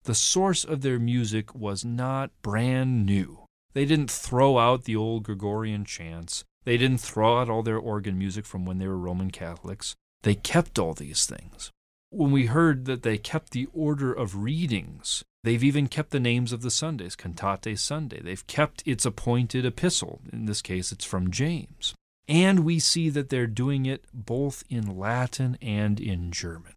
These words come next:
This is fantastic. We get to see part of the change, but also part of the keeping it the same going on in the Lutheran Reformation.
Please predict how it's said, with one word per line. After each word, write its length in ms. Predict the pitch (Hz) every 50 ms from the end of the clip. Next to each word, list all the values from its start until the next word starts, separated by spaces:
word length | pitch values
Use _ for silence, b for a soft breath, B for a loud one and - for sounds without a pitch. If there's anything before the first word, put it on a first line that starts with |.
| _ _ _ _ _ _ -
This 180 | - 160 - 175
is 100 | 147 -
fantastic. 580 | - 135 120 113 104 117 113 107 - - 87
We 120 | 92 98 98
get 160 | 110 107 -
to 100 | - 95
see 320 | - - - 110 104 104 98 -
part 260 | - - 139 135 117
of 80 | 101 85
the 60 | 92
change, 520 | - - - 143 147 165 180 185 170 151
but 140 | - 123 - - -
also 340 | 127 123 127 123 - 139 123
part 320 | - - - 117 117 113
of 180 | 113 101 104 101
the 260 | 101 98 98 104 - -
keeping 340 | - - 131 123 - 113 107
it 160 | 104 98 -
the 80 | - 95
same 540 | - - - - 113 107 101 95 90 90 90
going 280 | 90 90 90 90 90
on 300 | 87 87 85 85 85 92 -
in 120 | 110 98
the 80 | 95 90
Lutheran 380 | 92 95 92 - - 92 87
Reformation. 720 | 87 87 82 - 87 85 85 85 87 87 - - - -